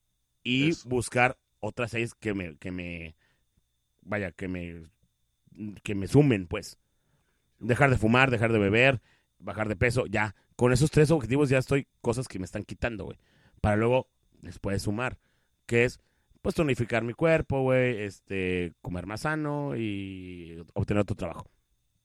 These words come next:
Speaker 1: Si te fijas, es como que va la, la balanza, ¿no? Primero quito cosas que, que a lo mejor no me sirven, que mucha gente no lo pone así, lo ponen, "Yo quiero esto, esto y esto", y no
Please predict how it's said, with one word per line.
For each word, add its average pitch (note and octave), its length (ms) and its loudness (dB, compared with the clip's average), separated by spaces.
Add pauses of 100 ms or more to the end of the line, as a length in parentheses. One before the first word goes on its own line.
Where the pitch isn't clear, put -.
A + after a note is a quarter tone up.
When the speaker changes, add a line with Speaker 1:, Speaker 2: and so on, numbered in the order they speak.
(240)
Speaker 1:
Si - 100 -20
te B2 120 -4
fijas, C#3+ 380 -4 (300)
es - 320 -10
como A2 200 -10
que - 220 -20 (1120)
va G#2 200 -4
la, F#2+ 260 -8
la F2+ 140 -18
balanza, G2+ 480 -10
¿no? F#2+ 240 -12 (180)
Primero G2+ 320 -4
quito G3+ 520 0
cosas A2 320 -6
que, F2+ 360 -12
que - 100 -18
a - 20 -16
lo E2+ 80 -16
mejor F#2+ 140 -12
no G#2+ 60 -10
me A#2 80 -8
sirven, C3+ 340 -6 (600)
que - 100 2
mucha D3+ 300 0
gente E3 260 -4 (360)
no A#2 180 -2
lo A#2+ 80 -2
pone A#2 180 -2
así, A2+ 220 -6
lo G#2 80 -8
ponen, G#2 360 -6
"Yo F#2+ 120 -4
quiero A#2+ 320 -12
esto, A#2+ 260 -14
esto A2+ 200 -18
y A2 40 -16
esto", - 260 -20 (400)
y G#2+ 120 -2
no A2+ 200 0